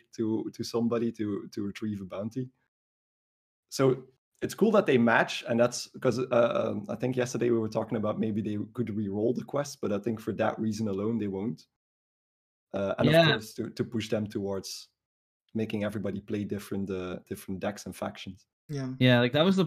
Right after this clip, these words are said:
Speaker 2: that was the point on, uh, the fact that Syndicate doesn't have a starter deck, and one of the quests in, is it week two specifically relates to bounties. And,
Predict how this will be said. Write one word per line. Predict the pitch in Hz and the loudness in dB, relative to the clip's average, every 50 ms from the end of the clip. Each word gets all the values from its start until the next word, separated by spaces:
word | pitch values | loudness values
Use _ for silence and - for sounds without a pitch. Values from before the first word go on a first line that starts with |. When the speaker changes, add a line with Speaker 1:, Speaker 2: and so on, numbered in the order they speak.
| - - | 2 4
Speaker 2:
that | 156 160 | 4 6
was | 185 185 214 | 6 6 4
the | 180 | 4
point | 147 165 165 160 151 143 143 | 6 6 6 8 8 8 8
on, | 135 131 123 117 113 110 107 104 101 - - | 8 10 10 8 8 6 4 4 2 2 4
uh, | 104 110 110 110 107 107 104 104 104 101 | 6 6 8 8 8 6 6 6 4 2
the | 98 110 | 2 2
fact | - 120 110 - | 2 2 2 2
that | 113 101 | 0 -2
Syndicate | - - 117 113 110 107 110 | 2 2 4 4 4 4 4
doesn't | 107 107 104 110 | 2 4 4 4
have | 104 | 2
a | 98 | 2
starter | - - 107 117 117 110 | 4 6 8 8 8 8
deck, | 104 98 98 104 - | 6 6 4 2 0
and | - 110 107 104 107 | 0 2 4 4 6
one | 107 110 | 6 4
of | 101 | 4
the | 104 | 2
quests | 104 - 110 104 - - - | 2 4 4 2 2 2 2
in, | 107 104 101 101 | 4 4 4 4
is | 110 104 | 4 4
it | 107 | 4
week | 101 110 101 - | 4 4 4 6
two | - 120 117 107 98 | 6 8 8 8 6
specifically | 98 - 113 101 - 110 104 107 104 | 4 2 0 2 2 4 4 6 4
relates | 101 104 101 98 98 - | 6 6 6 4 4 2
to | - | 2
bounties. | - 110 117 139 143 131 113 92 95 92 - - - _ _ _ _ _ _ _ _ - | 4 6 6 6 6 4 4 2 0 -2 -6 -12 -18 _ _ _ _ _ _ _ _ -2
And, | - 104 107 107 104 | 2 4 6 6 4